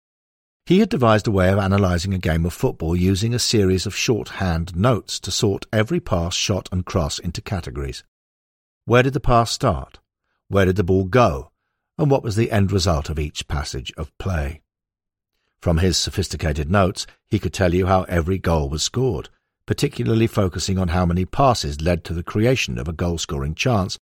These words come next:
and how far the ball had travelled to reach the eventual goal-scorer. Reep was sixty-six years old in nineteen seventy-nine and had been an accountant before joining the Royal Air Force, where he reached the rank of wing commander.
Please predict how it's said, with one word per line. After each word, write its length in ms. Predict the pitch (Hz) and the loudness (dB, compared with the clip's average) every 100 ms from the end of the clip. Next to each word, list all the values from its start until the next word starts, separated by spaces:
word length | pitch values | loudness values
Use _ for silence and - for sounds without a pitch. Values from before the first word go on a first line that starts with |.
| _ _ | _ _
and 120 | - 87 | -6 0
how 240 | 107 117 | 2 2
far 280 | - 117 117 | 2 2 2
the 60 | |
ball 320 | 104 113 101 95 | 2 2 2 0
had 140 | 107 | -2
travelled 400 | - 117 78 55 | 0 0 0 -6
to 100 | 80 | -6
reach 300 | 82 85 - | -6 -6 -6
the 100 | 87 | -6
eventual 440 | 80 82 71 65 | -4 -4 -4 -8
goal-scorer. 720 | 67 90 101 - 69 67 - - _ _ _ _ _ _ _ _ _ _ _ | -6 -6 -6 -6 -6 -6 -8 -14 _ _ _ _ _ _ _ _ _ _ _
Reep 320 | 117 220 - - - _ _ _ | 2 2 -2 -10 -10 _ _ _
was 140 | 71 - | -6 -2
sixty-six 680 | - - - 139 127 - - | -2 -2 0 0 0 -4 2
years 200 | 120 107 | 2 4
old 280 | 113 80 55 | 4 2 -2
in 100 | 58 | -6
nineteen 380 | 67 73 69 | -6 -6 -8
seventy-nine 720 | 64 73 71 73 69 76 82 90 _ _ _ - | -6 -6 -6 -6 -2 -2 -2 -6 _ _ _ -4
and 140 | 95 | 0
had 200 | 95 101 | 0 0
been 280 | - 107 113 | 2 2 2
an 120 | 123 117 | 0 -2
accountant 560 | - 151 101 62 - | 2 2 2 -4 -8
before 320 | 92 - 95 | -8 -4 -4
joining 360 | 90 85 80 85 | 0 0 0 -2
the 120 | 90 | -2
Royal 280 | 87 73 73 | -2 -2 -2
Air 200 | 107 101 | 0 -2
Force, 360 | - 62 50 - _ _ _ _ | -2 -8 -8 -12 _ _ _ _
where 140 | - 98 | 0 2
he 80 | 110 | 4
reached 320 | 104 - - | 4 0 0
the 80 | 107 | 2
rank 280 | 85 82 | 2 0
of 100 | 78 | -4
wing 180 | 76 67 | -4 -6
commander. 560 | - 80 92 82 69 | -4 0 2 2 -2